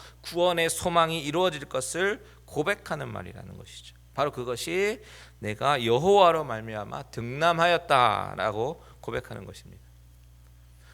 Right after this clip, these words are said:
두 번째로 생각해 볼 수 있는 의미는 하나님이 삼 장 십육 절에 하와에게 이제 말씀하셨어요. "내가 내게 임신하는 고통을 크게 더하리니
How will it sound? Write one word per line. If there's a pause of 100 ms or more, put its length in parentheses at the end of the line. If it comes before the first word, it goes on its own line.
(100)
두
번째로
생각해
볼
수
있는
의미는
하나님이
삼
장
십육
절에
하와에게
이제
말씀하셨어요. (320)
"내가
내게
임신하는
고통을
크게
더하리니